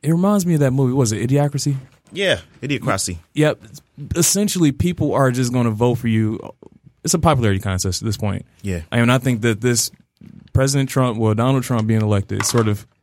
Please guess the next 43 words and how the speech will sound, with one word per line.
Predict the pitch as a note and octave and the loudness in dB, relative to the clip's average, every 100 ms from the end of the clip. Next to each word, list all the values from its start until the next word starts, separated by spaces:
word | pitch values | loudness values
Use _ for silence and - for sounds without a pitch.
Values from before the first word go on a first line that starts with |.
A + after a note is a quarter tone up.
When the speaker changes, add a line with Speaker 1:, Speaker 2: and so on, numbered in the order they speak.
| _ _ _ - | _ _ _ -4
Speaker 1:
is | |
gonna | A2 G#2+ | -2 0
open | A#2 B2 | 0 2
that | A2+ | 0
floodgates | - A#2+ G#2+ A2 G#2 G#2+ | 0 0 0 0 -2 0
of | G#2 G2+ - _ | -2 -4 -12 _
it | A#2 | -8
no | A2+ A#2+ | -2 -2
longer | A#2 A2 | 0 -2
being | A2 A2+ G#2+ | -2 0 -2
about | G#2 G#2 G2+ - _ | -2 -2 -4 -10 _
the | G#2+ | -4
substance. | - A2+ - - - | 0 0 -2 -10 -10
It's | A#2 | -4
gonna | A#2+ | -2
be | A2+ | 0
about, | A2+ A2+ B2 | 0 -2 -2
"Oh, | C4+ C4+ A2 G2+ - _ _ _ | 0 2 2 -2 -8 _ _ _
I | - | -2
remember | E3+ F3 B2+ | 0 2 2
you. | A#2 A2 B2+ | 2 2 0
You | D3 C#3+ | -2 -2
know, | C3+ | -2
I | C3 | 0
can | B2+ | 0
associate | C#3 A#2+ B2 A2+ | 0 0 0 0
you | A#2 | 0
with | A2+ G#2+ | 0 0
this, | A2+ G#2 - _ _ - | 2 0 -4 _ _ -12
this | - - | -8 -2
persona." | A2 - A2+ A2 A#2 B2+ | 0 2 2 0 -2 -4
Um, | A2 G#2 G2 G2 - _ _ - | -2 -2 -2 -6 -12 _ _ -6
and | C3 | -2
that's | C#3+ | 0
dangerous. | D3 F3 C3+ F#2+ F2+ - - | 0 0 0 -2 -6 -10 -8
It's | A#2 | -6
dangerous | C3+ D#3+ C#3+ | -2 0 0
because | - - A#2 | 0 0 0
we | B2+ | 0
need | C#3 A#2+ | 0 0
leaders | A#2 B2 A2+ | 2 0 0
who | - A#2 | 0 0
are | A2+ G#2+ G#2 | 2 0 -2